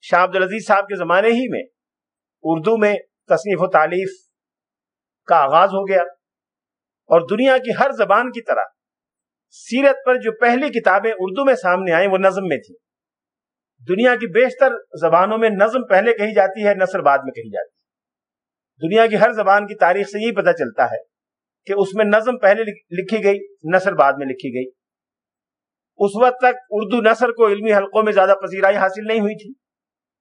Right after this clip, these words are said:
اس لیے نظم میں لوگوں نے سیرت پر مضامین بیان کرنے شروع کیے۔ زیادہ م-، مثنوی کی صنف استعمال کی گئی،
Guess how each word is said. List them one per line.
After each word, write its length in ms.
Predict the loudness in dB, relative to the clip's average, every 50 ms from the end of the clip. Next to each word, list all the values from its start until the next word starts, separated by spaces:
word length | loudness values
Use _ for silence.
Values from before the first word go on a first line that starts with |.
| _ _ _ _ -10 -10
اس 120 | -10 -8 -4
لیے 180 | 0 0 0
نظم 380 | 2 2 0 0 0 0 -2 0
میں 100 | 0 0
لوگوں 280 | 2 0 0 2 0
نے 300 | 0 0 -2 -6 -8 _ _ _ _ _ _ _ _ _ _ _
سیرت 380 | -16 -8 -4 0 2 2 0 0 0
پر 120 | 0 0 0
مضامین 480 | 0 0 0 0 0 0 -2 -4 -2
بیان 220 | 2 2 2 2 2
کرنے 240 | -4 -8 -8 -8
شروع 220 | -10 -10 -12 -18 -18
کیے۔ 240 | -18 _ -20 -20 -20 _ _ _ _ _ _ _ _ _ _ _ _ _ _ _ _ _ -12 -12 -10 -2
زیادہ 380 | 2 2 2 4 4 2 0 0 0 -6 _ _ _ _ _ _ _ _ _ _ _ _ _ _ _ _ _ _ _ _ _ _ _ _ _ _ _ _ -20 -20 _ -10
م-، 680 | -8 -8 -8 -10 _ _ _ _ _ _ -8 -2 0
مثنوی 340 | 0 0 2 2 0 0 0 -2
کی 80 | -4 -2
صنف 260 | 0 0 0 -2 -4
استعمال 400 | -6 -4 -2 0 2 2 2 0
کی 220 | -2 -6 -8 -8
گئی، 320 | -8 -10 -12 -14 -20 _